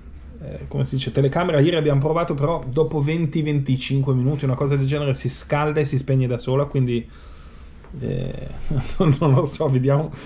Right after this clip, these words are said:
se funzionerà, se no torniamo col cellulare, quello che è. Eh, Bezrat Hashem, tutto succede per il bene, come studiamo sempre, quindi anche questo è per il bene.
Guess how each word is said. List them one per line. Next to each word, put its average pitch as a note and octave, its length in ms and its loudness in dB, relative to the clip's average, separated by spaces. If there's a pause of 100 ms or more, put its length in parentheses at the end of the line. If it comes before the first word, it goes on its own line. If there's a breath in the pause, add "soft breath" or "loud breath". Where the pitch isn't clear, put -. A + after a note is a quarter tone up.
(120)
se D#3 180 2
funzionerà, C#3+ 540 0
se C3+ 120 -2
no C3 140 2
torniamo A#2+ 460 2
col A#2 180 0
cellulare, A2+ 500 0
quello G#2+ 200 -2
che C3 180 0
è. A3 140 0 (800 loud breath)
Eh, C3 480 -2
Bezrat - 360 -8
Hashem, A3 380 0
tutto F3 260 -2
succede D#3+ 360 2
per C#3+ 160 4
il C#3 80 4
bene, G3+ 240 0
come D#3 180 0
studiamo D#3+ 340 0
sempre, G3+ 440 0
quindi D#3 240 -2
anche D3 220 2
questo D#3+ 280 0
è - 20 2
per C3+ 160 4
il C3 80 4
bene. G3 520 0